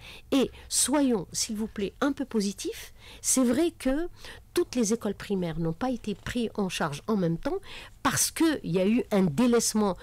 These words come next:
sur une trop, trop grande durée. Et, euh, ce qui est,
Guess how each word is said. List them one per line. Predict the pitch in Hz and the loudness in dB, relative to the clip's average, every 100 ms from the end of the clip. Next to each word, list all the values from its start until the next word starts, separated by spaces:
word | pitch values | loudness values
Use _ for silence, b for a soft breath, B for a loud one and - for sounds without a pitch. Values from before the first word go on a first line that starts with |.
| B - | B -4
sur | - 233 208 - | 0 2 2 2
une | 180 | 0
trop, | - - 277 | 0 -4 -4
trop | - - 180 160 - 143 120 143 | -2 -2 0 -2 -6 -6 -6 -6
grande | 165 202 180 | 0 2 2
durée. | 143 147 135 143 - 269 415 B B B - | 0 -2 0 0 2 2 0 B B B -2
Et, | 262 285 - 190 | 2 4 2 0
euh, | 175 151 131 127 - - - | 0 0 -2 -6 -8 -10 -6
ce | - 233 | -2 -2
qui | - 214 208 | -2 -4 0
est, | 220 214 | 0 -2